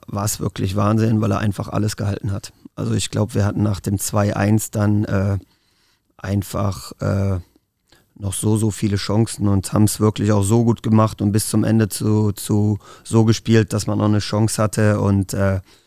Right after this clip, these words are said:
ja, da war's dann wirklich so, dass er ihn das, den, den Sieg gerettet hat. Und ja,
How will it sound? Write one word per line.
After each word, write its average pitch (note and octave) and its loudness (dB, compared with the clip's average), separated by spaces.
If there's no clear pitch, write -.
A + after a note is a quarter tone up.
ja, - -8
da G2+ -2
war's G#2 -2
dann F#2+ -2
wirklich G2+ -2
so, G#2 -2
dass G2+ -2
er G2+ 0
ihn G#2 0
das, - -2
den, G#2 0
den A2+ 0
Sieg A2+ -2
gerettet B2 -2
hat. G#2+ 0
Und G#2 2
ja, G2 -4